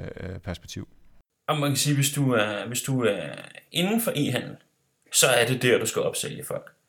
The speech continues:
Speaker 2: Øh, det er det mest naturlige sted, når du har lagt en vare i kurven. Det er jo også ligesom, hvis du står i en normal butik. Jamen, ekspedienten begynder jo ikke at forestå, at der er mulige andre varer, mens du er i gang med at finde den første vare. Men lige så snart du har fundet den første vare, så kan jeg love dig for en dygtig salgs-, ekspedient. Han starter med at rose dig og sige,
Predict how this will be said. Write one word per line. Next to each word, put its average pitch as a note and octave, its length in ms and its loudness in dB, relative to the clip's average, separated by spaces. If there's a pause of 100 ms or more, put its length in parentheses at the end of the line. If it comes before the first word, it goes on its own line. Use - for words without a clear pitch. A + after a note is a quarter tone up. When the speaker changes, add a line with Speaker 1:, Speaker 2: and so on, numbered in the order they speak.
(420)
Speaker 2:
Øh, A2+ 340 2
det B2+ 200 6
er C3 60 6
det C#3+ 100 2
mest C#3+ 220 4
naturlige C3+ 360 2
sted, D#3 220 2
når E3 80 4
du D3+ 60 0
har C#3 80 4
lagt C#3 140 -2
en C3+ 100 -4
vare F3+ 220 2
i F3+ 80 -2
kurven. F3+ 340 -2
Det E3 60 0
er - 20 2
jo D3+ 60 4
også E3+ 160 2
ligesom, E3 180 -2
hvis D3+ 80 -2
du C#3+ 60 0
står F3 220 0
i - 20 2
en D#3+ 60 0
normal C#3 320 -2
butik. - 480 -4 (380)
Jamen, C3+ 180 2
ekspedienten D#3 500 0
begynder D#3+ 260 2
jo C#3+ 60 2
ikke C#3+ 80 -2
at - 60 -2
forestå, D#3 300 2
at C#3 60 2
der A#2+ 60 2
er C3+ 60 2
mulige D3+ 180 4
andre C#3 260 0
varer, C3+ 280 -2
mens C#3+ 220 0
du C#3 100 -6
er C3 40 -2
i C#3 40 0
gang C3 100 0
med C3 80 0
at B2+ 80 -4
finde C#3+ 160 0
den C3+ 100 0
første D#3+ 340 -2
vare. A#2+ 240 -6 (200)
Men G2+ 160 -6
lige D3 220 4
så B3 140 6
snart D#3+ 280 4
du D3 40 8
har - 60 2
fundet A#2 200 0
den A#2 100 0
første A2+ 320 0
vare, G#2 200 -8
så A#2 160 -6
kan - 80 -8
jeg A#2 60 -4
love E3+ 180 4
dig F3 100 2
for D3 80 2
en C#3 120 0
dygtig C#3 220 -2
salgs-, - 400 0
ekspedient. A#2 540 -4 (300)
Han B2+ 320 0
starter A#2+ 420 2
med A#2 180 2
at G2+ 220 -4 (140)
rose F3+ 300 4
dig E3 60 -2
og C#3 60 0
sige, A2+ 260 -2